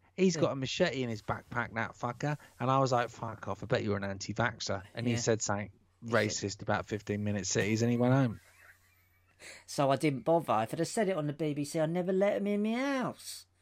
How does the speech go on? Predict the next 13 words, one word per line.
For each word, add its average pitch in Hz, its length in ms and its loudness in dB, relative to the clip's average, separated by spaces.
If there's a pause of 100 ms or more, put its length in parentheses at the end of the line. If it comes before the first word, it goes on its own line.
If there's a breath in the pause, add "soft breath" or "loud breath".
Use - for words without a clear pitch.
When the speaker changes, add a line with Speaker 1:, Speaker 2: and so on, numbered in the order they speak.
(680 soft breath)
Speaker 2:
But - 160 -6
they 196 140 2
didn't. 196 460 -2 (500)
Speaker 1:
They 127 140 4
didn't. 143 340 2 (120)
Speaker 2:
So, 131 260 -4
yeah. 143 260 0 (340 soft breath)
Basically, 147 360 2
that's, 147 320 2
we 139 80 -6
just 135 240 -6
explained 123 540 -6
how 127 340 -6